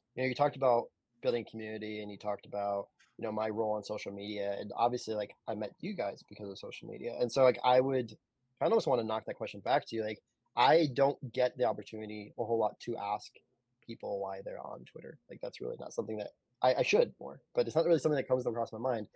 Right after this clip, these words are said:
Um, I mean, what is your, and this is for both of you, like, what is it that you want to do on your platform? 'Cause you're both platform, you're both community leaders. Like, what do you, like, what responsibility do you feel with that? Like, what do you want to achieve with that?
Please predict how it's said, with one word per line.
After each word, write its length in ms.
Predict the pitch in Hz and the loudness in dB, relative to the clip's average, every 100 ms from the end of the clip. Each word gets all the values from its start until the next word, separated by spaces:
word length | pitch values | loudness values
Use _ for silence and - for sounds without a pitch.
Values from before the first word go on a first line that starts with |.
| - _ _ - | -20 _ _ 4
Um, 400 | 120 113 110 98 _ _ _ _ _ _ _ - | 4 4 0 -10 _ _ _ _ _ _ _ -6
I 40 | |
mean, 200 | 131 117 - _ 131 | -4 -4 -10 _ -10
what 300 | 123 143 160 | 2 4 4
is 180 | 127 117 | 2 -2
your, 440 | 127 135 120 - _ _ _ _ - | -2 2 2 0 _ _ _ _ -8
and 120 | 139 | -4
this 60 | 175 | -2
is 40 | |
for 100 | 160 | -2
both 140 | 160 - | -4 -6
of 60 | |
you, 60 | - | -8
like, 100 | 104 | -10
what 220 | 113 131 151 | -4 0 0
is 100 | 147 | 0
it 80 | |
that 140 | 123 113 | -2 -4
you 200 | 117 117 - _ - 170 - _ _ _ | -8 -12 -16 _ -20 -20 -20 _ _ _
want 320 | 113 120 120 | -2 0 0
to 100 | - | -8
do 460 | 104 123 135 104 - _ - | -8 -4 -4 -6 -10 _ -8
on 160 | 110 | -4
your 140 | 117 165 | 0 0
platform? 360 | - 95 107 | 0 -4 -8
'Cause 120 | - 151 | -8 -2
you're 100 | 196 | 4
both 160 | 226 | 4
platform, 340 | - - 101 98 | 4 -2 -2 -10
you're 80 | 107 | 0
both 160 | 185 | 0
community 320 | - 156 135 101 | 0 -4 -4 -4
leaders. 380 | 104 - - _ _ _ _ | -8 -14 -18 _ _ _ _
Like, 120 | 135 113 | 0 0
what 240 | 123 156 | 4 6
do 60 | 165 | 6
you, 200 | 147 117 | 4 0
like, 180 | 127 127 | -6 0
what 140 | 147 | 0
responsibility 580 | 147 139 127 123 123 113 | 0 -2 -2 -2 -2 -2
do 100 | 113 | -4
you 100 | 113 | -8
feel 300 | - 120 123 | -8 -4 -2
with 140 | 113 | 0
that? 240 | 117 113 107 | 0 0 0
Like, 120 | 107 | -4
what 200 | 107 123 | 0 0
do 60 | 123 | 0
you 300 | 127 120 - _ _ | -4 -6 -8 _ _
want 340 | 113 117 120 - | 0 0 0 -4
to 180 | 123 110 | -4 -4
achieve 640 | - - 117 123 127 120 - | -6 -8 -6 -4 -4 -6 -10
with 180 | 110 104 - | -12 -12 -8
that? 380 | 107 107 107 | -6 -4 -4